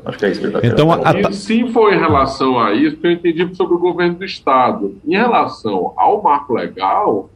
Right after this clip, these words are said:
Speaker 3: a segurança jurídica é total, porque
Speaker 1: Lei.
Speaker 3: é lei, né? Se mudar uma lei,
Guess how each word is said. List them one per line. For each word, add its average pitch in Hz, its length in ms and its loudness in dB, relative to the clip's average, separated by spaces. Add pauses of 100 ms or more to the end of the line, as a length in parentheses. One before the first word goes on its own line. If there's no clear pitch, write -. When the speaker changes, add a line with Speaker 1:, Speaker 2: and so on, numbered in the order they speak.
Speaker 3:
a 127 200 0
segurança 180 460 -8
jurídica 180 480 -10
é - 40 -6
total, 151 640 0
porque 117 500 -6 (400)
Speaker 1:
Lei. 90 260 2
Speaker 3:
é - 80 -4
lei, 190 320 2
né? 127 340 0 (140)
Se 135 80 -8
mudar 147 300 2
uma 165 160 4
lei, 170 440 2